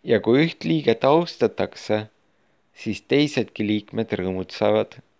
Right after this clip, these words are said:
ühes temaga. Aga teie olete Kristuse ihu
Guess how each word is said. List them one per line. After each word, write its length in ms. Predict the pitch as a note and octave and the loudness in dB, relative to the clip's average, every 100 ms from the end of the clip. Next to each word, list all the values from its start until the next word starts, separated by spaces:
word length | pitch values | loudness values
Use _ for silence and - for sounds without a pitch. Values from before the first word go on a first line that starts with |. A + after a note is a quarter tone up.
| - | -10
ühes 260 | F#2+ G2 - | -8 -8 -2
temaga. 480 | C#3+ C3+ G2+ F#2+ F2+ _ _ _ _ _ _ _ _ _ _ _ _ _ _ _ _ _ _ - - - - _ - | 0 0 -2 -4 -8 _ _ _ _ _ _ _ _ _ _ _ _ _ _ _ _ _ _ -20 -20 -20 -20 _ -2
Aga 220 | A2+ G#2+ | 2 4
teie 300 | - D#3 E3 | 4 4 6
olete 320 | C#3 B2 - - | 6 4 2 0
Kristuse 560 | C3+ D#3 - D#3 - | 2 2 0 -2 2
ihu 380 | A#2+ G#2 A2 | 0 2 0